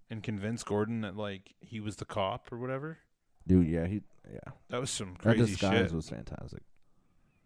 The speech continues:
Speaker 1: But, yeah, so all of this led up to what, Penguin getting captured and put in Arkham.
Speaker 2: Yeah, because
Speaker 1: Ultimately.
Speaker 2: uh, they pre-, he pretended to kill that little boy to show his power to fucking whoever.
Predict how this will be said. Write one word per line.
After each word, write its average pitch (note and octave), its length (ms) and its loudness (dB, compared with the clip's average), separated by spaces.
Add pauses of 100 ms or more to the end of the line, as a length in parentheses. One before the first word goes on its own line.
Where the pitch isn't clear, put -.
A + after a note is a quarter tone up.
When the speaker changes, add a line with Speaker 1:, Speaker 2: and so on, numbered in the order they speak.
(880)
Speaker 1:
But, G#2+ 160 0 (140)
yeah, C3 260 4
so B2+ 180 2
all C#3 260 10
of D3+ 80 4
this D#3 220 6
led C#3+ 180 4
up D3+ 220 4
to C3 320 2
what, A2+ 280 -4
Penguin C#3 340 -2
getting A#2+ 280 -2
captured A2+ 840 0
and A2 220 -6
put B2+ 180 2
in A2 80 -12
Arkham. A2 640 4 (520)
Speaker 2:
Yeah, A#2+ 220 4
because A2+ 200 4 (100)
Speaker 1:
Ultimately. F#2+ 480 -4 (160)
Speaker 2:
uh, G#2 280 0
they A2 140 2
pre-, G#2 160 -4 (120)
he A#2 200 0
pretended C3 480 -2
to G#2+ 60 -6
kill A#2+ 220 -2
that G2 120 -4
little G#2 160 -6
boy G2 440 -10 (920)
to G2+ 300 -8 (460)
show - 200 -8
his F#2+ 120 -10
power G2+ 320 -6
to F2+ 500 -6
fucking F2 340 -10
whoever. F#2 420 -6